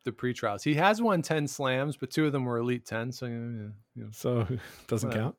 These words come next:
Speaker 1: Doesn't count.
Speaker 2: Uh, yeah, but, uh, just, like, the consistency through the decade is still there with him representing Newfoundland every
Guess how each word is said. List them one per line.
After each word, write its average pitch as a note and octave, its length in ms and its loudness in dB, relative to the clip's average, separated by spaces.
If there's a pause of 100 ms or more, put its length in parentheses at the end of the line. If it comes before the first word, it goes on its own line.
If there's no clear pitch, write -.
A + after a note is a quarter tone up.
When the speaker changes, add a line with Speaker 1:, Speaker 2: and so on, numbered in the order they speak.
Speaker 1:
Doesn't B2+ 180 -4
count. G#2+ 280 -14
Speaker 2:
Uh, B2+ 440 4 (440)
yeah, D3+ 260 8
but, G#2 240 0 (160)
uh, A2 360 0 (560)
just, - 340 0 (160)
like, A#2 220 0
the C3 180 0
consistency C#3 640 2
through B2 180 2
the A#2 80 2
decade G#2+ 420 2
is G#2 160 -2
still G#2+ 240 0
there G2 420 0 (100)
with G#2+ 220 -4
him G#2+ 220 -2
representing G2 440 -2
Newfoundland F#2+ 560 -6
every F#2+ 460 -6